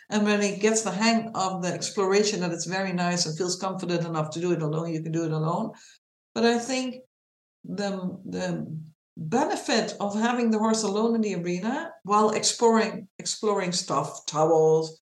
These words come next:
tarps, uh, a cushion, maybe a, a plastic bag filled with, with rummage,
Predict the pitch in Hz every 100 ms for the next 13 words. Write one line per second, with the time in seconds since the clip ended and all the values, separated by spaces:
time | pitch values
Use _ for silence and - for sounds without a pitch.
0 | - 165 160 156 151 - - _ _ _
1 | 180 175 170 170 214 - 233 220 208 180
2 | 175 180 175 - _ 196 202 196 190 190
3 | 185 156 180 214 208 - 202 165 180 139
4 | 175 - 202 190 - 175 175 160 - -
5 | 170 156 - 180 170 170 175 - -